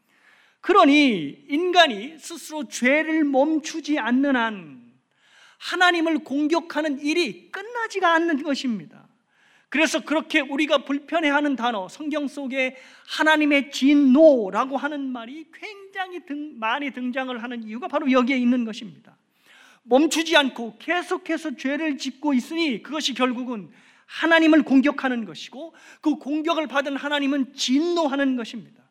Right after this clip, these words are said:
그래서 사도 바울은 인간들을 가리켜 "너희들은 본질상 진노의 자녀이다"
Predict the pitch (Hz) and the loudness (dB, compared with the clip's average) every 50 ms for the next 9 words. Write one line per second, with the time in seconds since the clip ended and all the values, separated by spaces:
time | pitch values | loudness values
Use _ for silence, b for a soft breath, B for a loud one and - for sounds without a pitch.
0 | _ _ _ _ _ _ _ _ _ _ _ _ _ _ - 262 254 240 285 294 | _ _ _ _ _ _ _ _ _ _ _ _ _ _ -4 -2 -2 0 0 0
1 | - - 320 285 320 302 277 269 269 277 269 262 285 277 254 233 277 247 269 277 | -2 0 0 2 2 2 2 4 2 2 2 2 0 0 0 0 0 0 0 2
2 | 277 285 285 262 285 277 262 226 226 226 240 226 - - 277 269 214 196 240 302 | 4 2 2 2 0 -2 -2 -2 -4 -4 -4 -6 -4 -2 -2 -2 0 2 4 4
3 | 294 311 320 311 311 302 285 247 226 202 - 247 269 269 277 302 311 294 262 226 | 4 4 2 0 -2 0 0 0 0 0 -2 -2 0 0 0 0 -2 -6 -6 -6
4 | - 262 254 233 - - - 254 254 247 254 254 247 247 220 - - 220 233 247 | -8 -8 -8 -8 -10 -10 -8 -6 -4 -4 -2 0 0 0 -2 -2 -4 -2 2 4
5 | 294 302 262 208 214 170 143 131 | 4 6 4 4 2 0 -2 -4